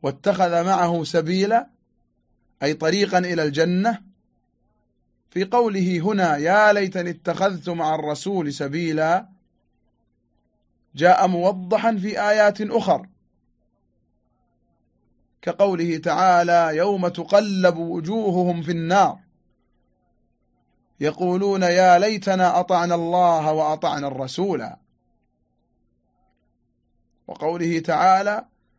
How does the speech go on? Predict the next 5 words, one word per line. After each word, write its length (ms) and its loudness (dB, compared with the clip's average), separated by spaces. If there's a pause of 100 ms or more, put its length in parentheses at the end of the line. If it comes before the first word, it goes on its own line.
(340)
"يقول 520 -2
يا 360 6
ليتني 640 -2
قدمت 640 -4
لحياتي"، 920 -2